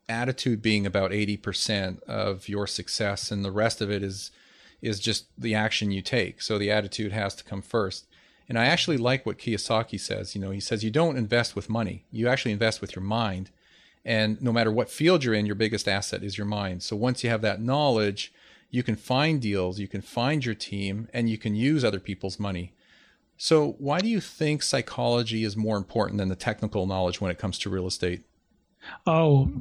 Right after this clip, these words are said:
Speaker 2: you're absolutely right in the way you just described it, but I'll take it a little step further. If you have the knowledge,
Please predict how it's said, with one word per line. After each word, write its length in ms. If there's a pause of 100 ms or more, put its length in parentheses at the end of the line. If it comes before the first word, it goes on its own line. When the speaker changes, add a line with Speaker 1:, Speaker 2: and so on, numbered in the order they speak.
(240)
Speaker 2:
you're 280
absolutely 440
right 240
in 60
the 80
way 120
you 80
just 200
described 600
it, 140
but 200
I'll 120
take 240
it 60
a 20
little 180
step 320
further. 460 (340)
If 240
you 140
have 320
the 80
knowledge, 680